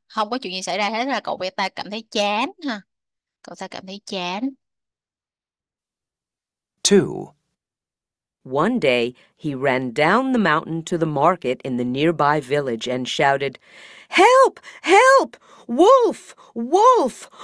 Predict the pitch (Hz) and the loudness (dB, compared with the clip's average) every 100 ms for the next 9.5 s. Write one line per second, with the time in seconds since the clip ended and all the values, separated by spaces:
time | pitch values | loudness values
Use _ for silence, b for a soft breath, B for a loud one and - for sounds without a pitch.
0 | B - 294 233 277 392 508 - 330 269 | B 2 2 0 2 6 6 4 -4 -4
1 | 226 359 427 349 320 - - 466 - 339 | 2 4 6 4 0 -2 2 2 2 0
2 | - 466 554 - - - _ _ _ _ | 0 0 2 2 0 -20 _ _ _ _
3 | _ _ _ _ _ _ _ _ _ _ | _ _ _ _ _ _ _ _ _ _
4 | _ _ _ - 220 202 190 190 180 190 | _ _ _ 2 4 4 4 2 2 -2
5 | 180 180 151 180 214 185 175 165 196 196 | 0 0 0 0 -2 -4 -4 -4 -4 -4
6 | 196 202 185 202 214 _ _ _ - 139 | -4 -4 -2 -2 -6 _ _ _ -8 -6
7 | 175 220 226 269 254 247 202 147 175 185 | -6 -10 -8 -8 -8 -4 -4 -4 -6 -8
8 | 170 190 190 175 165 170 208 202 214 220 | -6 -8 -6 -8 -8 -6 -6 -8 -14 -8
9 | 220 208 202 202 | -4 -2 -2 -6